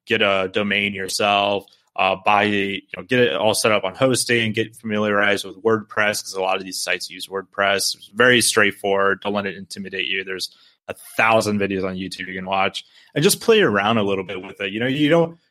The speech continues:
you don't necessarily have to build it out and make it profitable before you, you know, buy another business, but it, it's,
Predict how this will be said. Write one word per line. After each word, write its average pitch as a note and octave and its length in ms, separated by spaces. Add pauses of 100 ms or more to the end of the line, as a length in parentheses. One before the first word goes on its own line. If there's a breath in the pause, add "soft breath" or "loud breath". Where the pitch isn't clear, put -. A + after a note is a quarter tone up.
(100)
you C#3+ 60
don't F3+ 160
necessarily C3 600
have G2+ 320
to A2+ 80
build G#2+ 360
it A2+ 180
out A2 300
and G2 120
make G#2 160
it F#2+ 120
profitable G#2+ 800
before G2+ 220
you, G2 280
you G#2+ 120
know, G2 80
buy G2 300
another G2+ 340
business, A#2+ 340
but D#3 120
it, C#3 220
it's, - 300